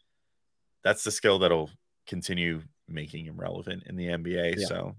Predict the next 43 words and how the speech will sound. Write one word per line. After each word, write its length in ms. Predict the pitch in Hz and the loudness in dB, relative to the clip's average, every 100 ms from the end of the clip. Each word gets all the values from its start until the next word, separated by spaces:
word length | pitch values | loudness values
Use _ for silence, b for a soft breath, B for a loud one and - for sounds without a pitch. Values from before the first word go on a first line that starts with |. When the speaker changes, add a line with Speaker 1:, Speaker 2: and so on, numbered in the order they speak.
| - _ - | -16 _ 2
Speaker 1:
I 100 | 117 | 8
don't 220 | 143 143 113 | 10 8 4
know. 60 | - | -2
I'm 140 | 117 | 2
kinda, 340 | 143 143 143 | 8 12 12
like, 240 | 123 127 123 b b b b b - | 12 10 8 b b b b b 8
I, 140 | 123 | 10
I 120 | - | 12
got 140 | 127 147 | 12 12
a 20 | |
little 240 | 139 135 | 12 10
annoyed 340 | 127 117 120 123 | 8 8 10 8
with 160 | 113 | 6
his, 260 | 117 107 95 | 4 2 6
like, 380 | 104 98 92 - - _ _ _ _ _ _ _ | 8 8 6 -4 -20 _ _ _ _ _ _ _
you 120 | 107 | -2
know, 160 | 104 98 | 2 2
his 120 | 92 | 0
crap 320 | - 110 101 | 6 8 8
talking 380 | - 107 107 110 | 8 6 6 2
over 220 | 107 101 | 2 2
the 100 | 98 | 0
summer, 460 | 95 98 101 117 113 | 0 0 0 0 4
but 320 | 101 92 90 - _ _ _ _ | 6 6 4 -4 _ _ _ _
I, 200 | 110 110 | 6 6
I 160 | 95 110 | 8 4
feel 180 | - 117 | 4 6
kinda 220 | 113 98 | 6 8
good 160 | 92 | 4
for 100 | 80 | 4
him 100 | 82 | -2
in 60 | 80 | -2
this 160 | 78 - | -8 -8
case, 400 | 80 76 - - | -8 -8 -12 -14
uh, 140 | - 80 | -12 -12
for 160 | - | -12
kinda 220 | 76 82 80 | -8 -8 -6
getting 180 | 80 | -8
his 100 | 87 | -10
groove 240 | - 87 85 | -12 -12 -6
back 220 | - - | -6 -6
a 60 | - | -8
bit. 160 | - | -8